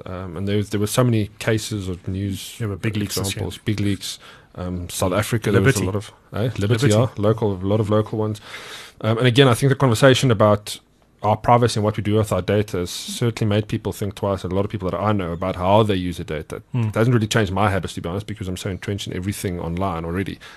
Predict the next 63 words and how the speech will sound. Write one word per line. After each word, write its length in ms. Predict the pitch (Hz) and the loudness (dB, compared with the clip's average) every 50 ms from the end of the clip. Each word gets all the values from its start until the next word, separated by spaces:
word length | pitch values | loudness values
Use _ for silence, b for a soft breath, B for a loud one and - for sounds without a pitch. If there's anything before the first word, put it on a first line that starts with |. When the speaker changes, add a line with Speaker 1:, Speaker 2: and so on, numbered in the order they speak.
| B | B
Speaker 1:
They 100 | - 98 | -6 -6
probably 260 | 92 - 113 110 107 87 | -4 -2 0 0 0 0
have 160 | 110 107 92 | 0 -2 -2
all 60 | 104 | -2
my 120 | 101 104 | -2 -2
data 300 | 107 - 117 120 110 107 | 0 2 2 2 2 2
in 60 | 98 98 | 0 0
any 120 | 104 113 | 0 0
case, 180 | 107 107 90 - | 0 -2 -2 -2
so 140 | - 101 98 | -4 -4 -4
changing 440 | - - - 120 120 123 101 113 104 | -4 -4 -2 -2 0 0 0 -2 -2
my 140 | 104 98 95 | -2 -2 -2
habits 280 | 107 107 101 101 - | -2 -2 -4 -4 -4
now 100 | - 110 98 | -4 -4 -4
is 40 | 90 | -4
not 120 | 110 117 | -4 -4
really 160 | 98 95 101 101 | -4 -4 -4 -4
gonna 120 | 98 87 | -6 -6
make 160 | 87 87 - | -8 -10 -12
a 40 | 98 | -12
big 140 | 92 85 - | -12 -10 -8
difference. 320 | 110 104 - - - - B B B B B B B B B B B B B B B B - | -10 -10 -10 -12 -18 -18 B B B B B B B B B B B B B B B B 2
But 140 | 131 120 | 2 4
just 220 | - - - - - | 4 4 2 2 2
where 200 | 98 113 117 117 | 2 4 4 4
we 120 | 104 101 | 4 2
store 220 | - - 110 98 95 | 0 0 0 0 0
our 100 | 95 92 | 0 -2
data 280 | - 95 92 - - | -2 -4 -4 -6 -8
and, 140 | 98 92 90 | -8 -8 -8
and 180 | 87 90 87 82 | -8 -8 -8 -6
who, 140 | 95 95 | -6 -6
but 180 | 87 90 - - | -6 -6 -6 -4
who 200 | - 104 110 110 - - | -4 -2 -2 -2 -2 -2
owns 280 | 110 107 107 107 107 | 0 0 0 0 -2
it 160 | 143 143 - | -2 -4 -4
and, 160 | - 101 101 107 | -6 -6 -6 -4
and 220 | 107 110 107 95 | -4 -4 0 2
what 220 | 104 131 127 - | 2 2 2 0
we 80 | - 127 | -2 -2
do, 200 | 113 143 147 113 | 0 0 0 2
what 200 | 87 107 113 - | 2 0 -2 -2
we 80 | 139 123 | -4 -4
sign 180 | - 135 135 143 | -4 -2 -2 -4
up 60 | 120 | -4
for. 180 | - - 90 | -4 -6 -6
If 140 | - - - | -6 -4 -2
we, 220 | 127 110 107 110 104 | -2 -2 0 -2 -4
if 120 | - - | -4 -4
we 80 | 117 107 | -4 0
go 220 | 104 117 120 135 | 2 4 4 4
to 280 | 131 - - 127 117 110 | 4 2 2 2 4 2
a, 0 | 104 113 - 107 | 0 -2 -6 -6
uh, 460 | 95 104 - 98 110 110 - - - - | -6 -4 -4 -4 -4 -4 -4 -6 -8 -6
and 320 | - 113 127 120 127 127 117 | -4 -4 -2 0 2 2 2
this 120 | 120 113 - | 2 2 0
is 40 | 113 | -2
particularly 480 | - 120 - 143 135 - 127 110 101 | -2 -2 -2 -2 0 0 0 0 2
aimed 120 | 104 110 104 | 0 0 -2
at 60 | 95 | -4
Facebook 420 | - - 110 104 - - 101 - | -2 -2 -2 -2 -2 -4 -8 -8
too, 160 | - - 135 143 | -4 -2 -2 -2
because 420 | 131 107 - 110 104 98 - | -2 -4 -4 -6 -6 -6 -8